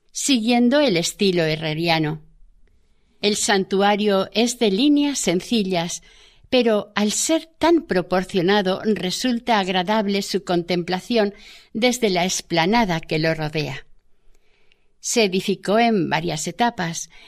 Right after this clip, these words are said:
empezando por la capilla mayor, que fue terminada en mil seiscientos cuarenta.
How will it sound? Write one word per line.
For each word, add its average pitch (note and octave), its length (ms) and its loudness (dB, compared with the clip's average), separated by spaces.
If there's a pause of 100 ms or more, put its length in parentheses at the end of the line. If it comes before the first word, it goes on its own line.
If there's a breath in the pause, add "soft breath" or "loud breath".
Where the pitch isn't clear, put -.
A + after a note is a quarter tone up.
(160 soft breath)
empezando D#4+ 720 2
por F3+ 180 -2
la E3 140 0
capilla G3 460 0
mayor, F3 420 0 (320 loud breath)
que F3+ 140 -2
fue F#3 240 -2
terminada G3 760 2
en D#3+ 140 4
mil E3+ 160 2
seiscientos D#3+ 760 -4
cuarenta. E3+ 680 -2